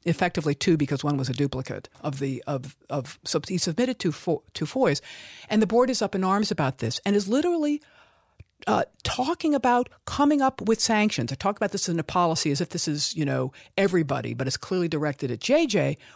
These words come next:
when that's expressly against California statute. I mean, this is, this is madness. Then we learn, because a board member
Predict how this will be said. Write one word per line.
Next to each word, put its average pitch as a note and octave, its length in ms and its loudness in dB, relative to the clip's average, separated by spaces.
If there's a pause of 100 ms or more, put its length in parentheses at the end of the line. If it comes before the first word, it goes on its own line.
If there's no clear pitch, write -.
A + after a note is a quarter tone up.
when E4+ 100 0
that's G4+ 240 -2
expressly D4+ 580 -2
against A#3+ 240 -2
California F#3+ 540 -2
statute. - 560 -2 (100)
I B3 120 2
mean, D4 100 2
this G#4+ 180 -2
is, E4 140 0
this - 240 0
is G4 160 -2
madness. G4 800 0 (460)
Then B3+ 260 4 (120)
we A#3+ 140 4
learn, A#2 460 -2 (460)
because F#3+ 400 2
a E3+ 60 2
board D#3 280 0
member C#3+ 440 2